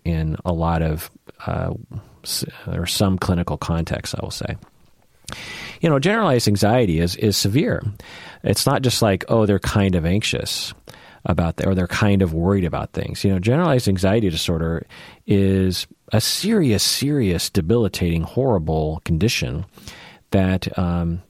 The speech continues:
is not, uh, of the typical anxiety. You know, if, and so the way you're describing this, Carolyn, is you're saying, you know, a person of regularly good mental health who is experiencing a lot of stressors at the same time.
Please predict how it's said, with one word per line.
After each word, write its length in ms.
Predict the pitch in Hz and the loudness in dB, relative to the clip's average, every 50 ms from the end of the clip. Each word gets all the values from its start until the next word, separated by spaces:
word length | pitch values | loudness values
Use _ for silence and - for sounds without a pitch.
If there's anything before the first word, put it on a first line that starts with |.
| - - - _ _ - | -20 -20 -20 _ _ -2
is 240 | 98 92 90 90 | 0 0 0 0
not, 400 | 92 95 98 104 107 - - - - - - - - _ - | 0 2 2 2 0 -2 -4 -8 -14 -14 -20 -20 -18 _ -6
uh, 200 | - 90 87 82 - - | -4 -4 -4 -4 -4 -2
of 180 | - 95 87 | -2 -2 0
the 80 | 85 98 | 0 0
typical 420 | - - 123 117 - - - 90 | 0 2 0 2 2 0 0 0
anxiety. 460 | 87 85 85 85 98 107 113 85 69 - | 0 0 2 2 2 2 2 0 -2 0
You 100 | - 101 | 0 0
know, 140 | 95 90 - - - - - - - - | 0 0 -2 -6 -12 -18 -16 -8 -2 2
if, 300 | 117 113 107 - - - - _ - | 2 2 2 0 -4 -12 -10 _ 0
and 200 | 110 107 101 90 | 0 2 2 2
so 160 | - - 113 | 2 2 4
the 100 | 101 104 | 4 4
way 120 | 104 117 | 4 4
you're 160 | 131 127 135 151 | 4 4 4 4
describing 440 | 151 131 - - 98 87 87 87 | 2 2 2 2 2 2 2 2
this, 120 | 87 85 - | 0 -2 -2
Carolyn, 360 | - - 87 82 82 85 85 | -2 -2 -2 0 0 0 0
is 80 | 90 90 | 0 0
you're 100 | 98 90 | 0 0
saying, 440 | - - 101 92 90 87 87 90 - - - - - - _ | 0 0 2 2 2 0 0 -2 -6 -12 -20 -20 -20 -8 _
you 100 | - 101 | 0 2
know, 120 | 90 90 92 | 2 2 2
a 60 | 95 | 0
person 500 | - - 139 143 - 170 160 165 165 - | 2 2 2 2 2 2 2 2 0 2
of 220 | - 123 117 113 110 | 2 2 2 2 2
regularly 420 | 113 110 110 123 123 120 120 123 | 2 2 2 2 2 2 2 2
good 200 | 110 110 110 104 | 2 2 2 4
mental 240 | 107 107 - 127 110 | 4 2 2 2 2
health 220 | 95 90 87 - | 2 0 0 0
who 120 | - 92 90 | 0 0 0
is 100 | 87 98 | 0 -2
experiencing 640 | 92 - - - 101 95 95 95 92 - 101 95 | -4 -4 -2 0 0 2 2 0 0 0 0 0
a 60 | 92 90 | 0 0
lot 200 | 90 87 87 90 | 0 0 0 0
of 60 | 90 | -2
stressors 540 | - - - 92 90 - - 85 80 80 82 | -2 0 0 0 0 0 -2 -2 -2 -4 -4
at 80 | 78 | -4
the 80 | - 87 | -4 -4
same 260 | - - 85 78 76 | -4 -2 -2 -4 -4
time. 360 | - - 92 80 65 - - | -4 -4 -4 -4 -4 -6 -10